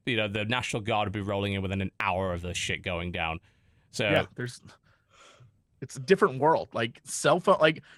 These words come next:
Speaker 2: the things they're referring to existed in times where there just wasn't a cell phone. Like, you couldn't
Speaker 1: Pretty
Speaker 2: capture any of
Speaker 1: much,
Speaker 2: the footage.
Speaker 1: yeah.
Speaker 2: Like, it's a different world. Like, this
Speaker 1: That
Speaker 2: would
Speaker 1: shit would
Speaker 2: not
Speaker 1: have been on the
Speaker 2: happen.
Speaker 1: internet immediately, yeah. And
Speaker 2: Yeah.
Speaker 1: that,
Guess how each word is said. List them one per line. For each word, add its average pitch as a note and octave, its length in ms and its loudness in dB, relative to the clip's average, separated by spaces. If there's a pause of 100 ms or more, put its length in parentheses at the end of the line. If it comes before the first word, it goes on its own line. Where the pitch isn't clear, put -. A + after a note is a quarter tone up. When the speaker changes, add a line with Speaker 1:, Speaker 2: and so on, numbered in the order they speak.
(100)
Speaker 2:
the G3 120 8
things B3+ 220 2
they're A#3 120 8
referring G#3+ 320 8
to F#3+ 120 8
existed D#3 360 2
in D3 100 -2
times C#3+ 220 2
where C#3+ 100 0
there C3+ 80 -2
just B2+ 180 -6
wasn't C3 280 0
a - 20 -6
cell A#2 180 -4
phone. F2 200 -10
Like, G2 100 -10
you C3+ 100 -6
couldn't E3 220 4
Speaker 1:
Pretty F3 200 2
Speaker 2:
capture C#3 120 2
any C3+ 100 2
of C3 60 -2
Speaker 1:
much, - 0 -
Speaker 2:
the C3+ 80 0
footage. B2+ 320 2
Speaker 1:
yeah. C3 40 0
Speaker 2:
Like, C3+ 140 2 (280)
it's E3 140 0
a G#3 40 2
different F#3 400 4
world. A#2 220 -2
Like, C3+ 140 -2
this D3+ 80 0
Speaker 1:
That C3+ 60 2
Speaker 2:
would G#3 60 6
Speaker 1:
shit F3+ 80 4
would F3+ 80 8
Speaker 2:
not D#3+ 120 8
Speaker 1:
have C3 40 2
been B2 80 2
on A#2+ 60 2
the A2+ 60 0
Speaker 2:
happen. - 20 0 (200)
Speaker 1:
internet A2 160 0
immediately, G2+ 840 -2
yeah. E2+ 200 -2 (240)
And A#2+ 100 -2
Speaker 2:
Yeah. A2+ 60 -6
Speaker 1:
that, C#3+ 220 0